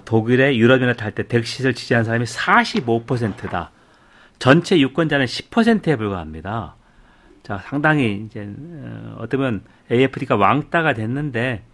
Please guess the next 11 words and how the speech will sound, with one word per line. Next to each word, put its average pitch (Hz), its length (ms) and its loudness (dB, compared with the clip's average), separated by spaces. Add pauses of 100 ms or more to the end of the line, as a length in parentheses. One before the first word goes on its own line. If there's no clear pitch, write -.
(880)
어, 104 300 -8
독일은 135 600 0 (100)
왜 120 240 -2
그러냐면, 120 640 -4 (300)
유럽 135 400 2
통합 165 360 -2
속에서, 143 680 -4 (440)
어, 104 160 -8
전범국가의 117 720 2
낙인을 98 400 -2
씻고 120 720 -4